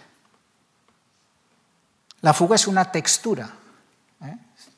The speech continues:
Algo que surge justamente, ¿eh? de la combinación, ¿eh? de, eh, distintas voces. Y claro, donde Bach es grandioso es en ese procedimiento,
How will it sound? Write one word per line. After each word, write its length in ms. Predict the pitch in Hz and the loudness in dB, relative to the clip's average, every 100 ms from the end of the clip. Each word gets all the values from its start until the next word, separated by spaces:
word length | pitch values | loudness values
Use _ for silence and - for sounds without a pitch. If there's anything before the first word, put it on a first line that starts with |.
| - | -12
Algo 520 | 147 156 160 190 214 | -4 -4 -4 -6 -6
que 440 | - 165 190 - - _ _ _ | -8 -8 -8 -14 -20 _ _ _
surge 580 | - - 196 196 - 220 | -4 2 4 4 2 -4
justamente, 840 | 202 - - 170 165 170 185 214 208 - - - | -4 -6 -2 -2 -2 -4 -4 -6 -8 -20 -20 -14
¿eh? 240 | 147 196 202 | -12 -10 -12
de 240 | 143 147 | -8 -2
la 140 | 151 160 | 0 0
combinación, 1120 | 165 156 156 147 143 - 175 180 147 120 113 | -2 -2 -2 -2 -4 -2 2 2 2 -2 -8
¿eh? 200 | 135 170 175 139 | -10 -10 -10 -6
de, 400 | 147 143 135 131 - - - - | -2 0 0 -4 -14 -20 -20 -14
eh, 160 | 147 131 | -10 -6
distintas 580 | 135 - 135 123 120 107 | -4 -4 -6 -8 -12 -14
voces. 600 | 101 - - - - - _ _ _ _ _ _ _ _ _ _ | -14 -16 -18 -20 -20 -20 _ _ _ _ _ _ _ _ _ _
Y 240 | 180 185 156 | -2 0 -2
claro, 420 | - 165 175 139 | 2 6 6 4
donde 280 | 139 135 123 | -2 -4 0
Bach 280 | 135 156 165 | 0 0 -4
es 120 | 151 | -4
grandioso 800 | 147 139 143 165 175 - 147 196 - _ _ _ _ _ _ _ _ _ _ | -4 -4 -4 -4 -6 -10 -14 -16 -20 _ _ _ _ _ _ _ _ _ _
es 500 | - 143 151 - - _ | -10 -8 -4 -6 -6 _
en 200 | 143 135 | -12 -8
ese 220 | 151 - 151 | -6 -6 -6
procedimiento, 840 | 147 - 120 117 110 101 107 - | -8 -8 -10 -10 -12 -14 -18 -20